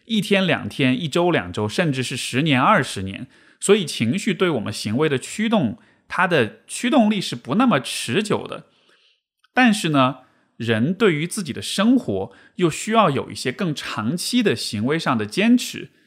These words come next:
就是说我们需要有一些动力来支持我们在很长的一个时间跨度里面去做一些对我们好、对身边的人好的事情。那么的这样的一种长期的行为上的坚持，就需要有一个心理上的动力去支撑它。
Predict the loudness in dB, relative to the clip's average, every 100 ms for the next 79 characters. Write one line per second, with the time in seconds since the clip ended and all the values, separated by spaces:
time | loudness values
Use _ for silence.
0 | _ _ 0 2 4 4 2 -4 _ _
1 | -4 -2 -2 0 2 2 0 -2 -4 2
2 | 4 4 2 0 0 -2 -2 -4 -4 -2
3 | -2 -2 -8 -8 -2 0 -2 -8 -4 -4
4 | -4 -8 -4 0 2 2 0 -2 -2 -2
5 | 0 0 -2 -6 -8 -10 -18 -20 _ -6
6 | -4 0 0 0 0 0 0 0 -4 -6
7 | -6 -6 -6 -10 -2 -2 0 0 2 2
8 | 0 -2 -2 -4 -4 -8 -8 -6 -4 -6
9 | -10 -20 -20 _ _ -4 0 0 0 2
10 | 4 4 4 0 -2 -4 -6 -8 -4 -2
11 | -2 -2 -2 -2 -2 -2 0 -2 -2 -6
12 | -6 -8 -4 -2 0 0 -2 -4 -4 0
13 | 0 2 0 0 0 0 2 0 -6 -8
14 | -8 0 2 2 0